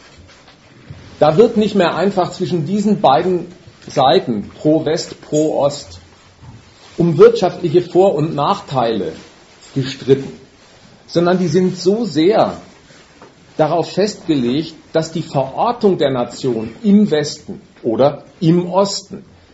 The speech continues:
die Bedingung schlechthin ist für alles weitere Gedeihen der Nation, dass sie sich darüber wechselseitig als Verräter auffassen. In der Ukraine ist deswegen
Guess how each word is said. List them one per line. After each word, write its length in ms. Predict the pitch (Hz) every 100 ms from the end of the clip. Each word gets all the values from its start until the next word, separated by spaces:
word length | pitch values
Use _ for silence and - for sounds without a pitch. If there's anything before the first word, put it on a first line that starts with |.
| _ -
die 160 | 226
Bedingung 480 | 220 214 196 208 196
schlechthin 540 | 190 165 160 - 214 220
ist 400 | - - - - _ _
für 240 | - 165 165
alles 460 | 214 214 - - - _ _ _
weitere 680 | 127 131 196 190 160 180 - - _ _ - -
Gedeihen 480 | 147 131 131 156 165
der 120 | 143
Nation, 680 | 139 123 - 117 113 180 196 - _ _ _ _ _ _ _ -
dass 180 | 175
sie 100 | 196
sich 240 | 160 170 -
darüber 680 | 165 190 190 202 226 135 110
wechselseitig 800 | 143 - 160 117 101 - 147 -
als 180 | 139 -
Verräter 560 | 156 139 139 - 98
auffassen. 560 | 80 80 - 76 - 67 _ _ _ _ _ _ _ _ _ _ _ _ _ _ _ - - -
In 100 | 170
der 160 | 208 208
Ukraine 500 | 190 156 - 226 214
ist 260 | 165 -
deswegen 600 | 170 180 147 147 147 190